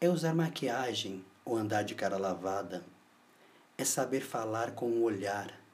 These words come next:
ter inteligência emocional. Enfim, ser mulher é ter um encantamento que vem da alma,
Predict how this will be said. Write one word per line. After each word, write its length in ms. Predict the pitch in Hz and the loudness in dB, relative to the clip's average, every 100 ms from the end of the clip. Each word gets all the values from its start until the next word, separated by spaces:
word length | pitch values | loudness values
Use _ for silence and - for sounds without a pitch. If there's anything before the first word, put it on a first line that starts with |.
| _ _ _ - - _ | _ _ _ -20 -20 _
ter 160 | 110 | 2
inteligência 640 | 104 95 104 95 107 95 101 | 2 2 0 0 -2 -2 -2
emocional. 680 | 101 - 101 92 98 98 90 - - - _ - _ - _ _ - _ _ _ _ | -2 -2 0 -2 -2 -4 -8 -14 -20 -20 _ -20 _ -20 _ _ -20 _ _ _ _
Enfim, 440 | 147 139 - 101 101 - - - - - - | 2 2 2 -2 -4 -14 -20 -20 -20 -20 -16
ser 340 | - - 160 | -6 0 2
mulher 540 | 139 107 110 120 110 - - - | 2 2 0 -4 -4 -10 -18 -10
é 120 | 120 | -8
ter 240 | - 123 | -4 -2
um 80 | 123 | 0
encantamento 840 | 120 - 120 - 107 110 127 - | -2 -2 -4 -2 -2 0 0 -2
que 160 | - 117 | -2 0
vem 180 | 110 113 | 2 0
da 160 | 110 | 0
alma, 480 | 101 101 104 95 95 | -2 -2 -4 -6 -10